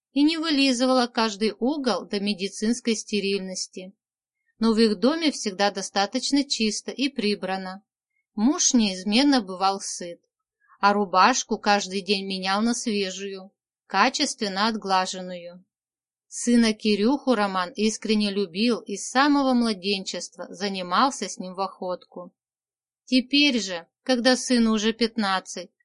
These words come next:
они с отцом большие друзья. Подруга Зойка,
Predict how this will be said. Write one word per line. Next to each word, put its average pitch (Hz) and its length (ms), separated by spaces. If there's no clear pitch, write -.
они 214 300
с - 100
отцом 254 460
большие 214 540
друзья. 180 680
Подруга 277 540
Зойка, 254 680